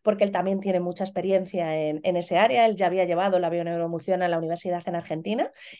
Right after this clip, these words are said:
y yo quería, quería hacerlo con él porque a mí lo que más me gusta de Rubén es que es una persona con la que yo soy capaz de ser vulnerable. Y yo como empresaria y, y como mujer fuerte, eh, en muchos momentos me cuesta mucho la vulnerabilidad, ¿no? Estoy siempre,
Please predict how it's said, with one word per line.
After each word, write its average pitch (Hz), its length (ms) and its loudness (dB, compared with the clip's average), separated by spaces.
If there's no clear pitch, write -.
y 226 100 -2
yo 190 140 4
quería, 165 560 2
quería 175 220 2
hacerlo 170 300 -2
con 180 120 -4
él 269 220 2
porque 180 500 -4
a 196 60 -2
mí 240 140 0
lo 311 120 0
que 302 80 -2
más 269 160 -4
me 262 60 -4
gusta 240 220 -2
de 226 60 6
Rubén 226 340 2
es - 80 -20
que 247 80 -10
es 240 80 -8
una 233 180 2
persona 269 320 -2
con 226 120 0
la 196 80 0
que 196 100 -2
yo 208 100 0
soy 214 160 -4
capaz 185 300 0
de 185 100 0
ser 180 220 -2
vulnerable. 165 680 -2
Y 233 120 2
yo 269 140 8
como 294 160 2
empresaria 277 760 4
y, 202 300 -2
y 220 60 -6
como 196 240 0
mujer 202 300 0
fuerte, 269 600 0
eh, 208 220 0
en 208 80 0
muchos 240 300 0
momentos 247 400 -2
me 196 100 -4
cuesta 214 340 0
mucho 185 320 -4
la 165 100 -2
vulnerabilidad, 165 680 -6
¿no? 349 200 -2
Estoy 208 260 -2
siempre, 214 500 2